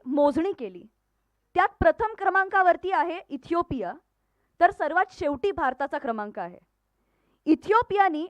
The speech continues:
आपल्या योजनांमध्ये डायरेक्ट कॅश ट्रान्सफर्स, क्लायमेट इन्शुरन्स, क्रा-, क्लायमेट टॅक्सेशन, कार्बन टॅक्सेशन आणि अँटिसिपेटरी पॉलिसीज अशा अनेक घटकांचा समावेश केला आहे.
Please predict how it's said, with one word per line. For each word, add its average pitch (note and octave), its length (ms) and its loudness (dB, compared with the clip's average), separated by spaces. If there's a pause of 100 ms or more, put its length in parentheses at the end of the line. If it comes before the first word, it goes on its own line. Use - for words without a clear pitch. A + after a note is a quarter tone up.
(200)
आपल्या C#4+ 320 2
योजनांमध्ये D#4+ 840 -4 (360)
डायरेक्ट D4 420 2
कॅश - 240 -2
ट्रान्सफर्स, A#3+ 560 -8 (180)
क्लायमेट D4 440 2
इन्शुरन्स, C4 580 -2 (320)
क्रा-, G4 200 -2 (100)
क्लायमेट D4 380 -2
टॅक्सेशन, D#4+ 540 -8 (260)
कार्बन C#4 340 0
टॅक्सेशन - 560 -12 (480)
आणि E4 220 0
अँटिसिपेटरी F#4 680 -2
पॉलिसीज C#4+ 500 -2 (320)
अशा G4+ 300 2
अनेक E4+ 380 -2
घटकांचा F4+ 520 0
समावेश C#4 440 0
केला A3+ 220 -6
आहे. F#3+ 200 -8